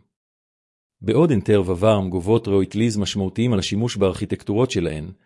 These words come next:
הרי-סיבי מציעה חלופה חופשית שמאפשרת לחברות לפתח שבבים מותאמים אישית ללא תלות בספקים חיצוניים. זה יכול להוזיל משמעותית את עלויות הפיתוח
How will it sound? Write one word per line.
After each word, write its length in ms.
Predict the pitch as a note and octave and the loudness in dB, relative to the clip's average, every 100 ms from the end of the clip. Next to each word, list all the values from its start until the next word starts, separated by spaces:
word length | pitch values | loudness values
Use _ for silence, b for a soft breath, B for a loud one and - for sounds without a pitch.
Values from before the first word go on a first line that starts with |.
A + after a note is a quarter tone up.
| _ _ _ | _ _ _
הרי-סיבי 580 | G2 G2 F#2+ G2+ F#2+ C3 | -2 0 0 -2 0 2
מציעה 360 | A2 - A#2 C3 | 0 0 0 2
חלופה 360 | A#2+ G2+ C3+ | 0 0 0
חופשית 440 | B2 G#2+ - B2+ - | -2 -6 -4 -4 -2
שמאפשרת 540 | G2 F#2 - C3 B2 | -4 -4 -2 -2 0
לחברות 420 | G2+ G2+ G#2+ B2+ | -4 -2 -2 -2
לפתח 420 | G#2 G#2 - C3 | -2 -4 -2 -2
שבבים 380 | - G2 F#2 B2+ | 0 -4 -2 -2
מותאמים 480 | A2+ G#2 G#2 B2+ C3 | 0 0 0 -2 -2
אישית 440 | G#2 - D3+ D#3 A2+ | -4 -4 -4 -4 -2
ללא 280 | G#2 B2 D3+ | 2 2 0
תלות 280 | B2+ D3 B2 | -2 -2 -2
בספקים 540 | A#2 A#2 A2 - G2 | -2 -2 -4 -4 -4
חיצוניים. 540 | - F#2+ G2 F2+ C#2+ B1+ - _ _ _ _ _ _ _ _ _ | -4 -6 -4 -4 -6 -12 -20 _ _ _ _ _ _ _ _ _
זה 160 | G2 A2 | -2 0
יכול 280 | G#2 C#3 C#3+ | 2 4 4
להוזיל 340 | G2 F2+ A#2 | 4 2 0
משמעותית 640 | G#2 - G2 F2+ - C3 A#2 | 0 -2 -4 -4 -2 -2 0
את 120 | G#2 | -2
עלויות 340 | F#2+ G2+ A#2 | 0 0 0
הפיתוח 680 | G#2 G2 - C#3 F#2 F2+ - | -2 -6 0 2 2 0 -16